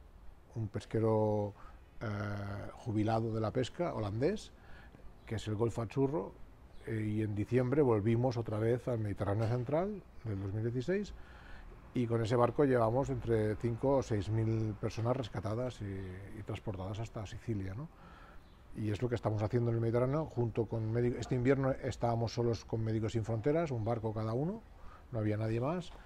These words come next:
y a partir de la, de entrar la primavera han empezado a llegar las otras O N Gs que estaban también en el verano pasado, ¿no?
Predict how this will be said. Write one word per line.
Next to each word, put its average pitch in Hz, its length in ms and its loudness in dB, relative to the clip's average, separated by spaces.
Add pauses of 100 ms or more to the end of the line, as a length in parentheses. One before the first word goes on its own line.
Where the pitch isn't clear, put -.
(260)
y 139 80 -4
a 110 80 2
partir 104 320 0
de 113 140 4
la, 110 600 0
de 110 160 -6
entrar 107 320 0
la 110 100 4
primavera 117 600 4
han 120 120 0
empezado 107 320 0
a - 20 4
llegar 107 260 2
las 107 160 -2
otras 107 260 -2
O 104 40 0
N 104 120 -2
Gs 123 300 -4 (400)
que - 80 -6
estaban 101 540 0
también 101 340 -4
en 101 80 -2
el 101 80 -2
verano 98 300 -4
pasado, 104 420 -4
¿no? 127 220 -10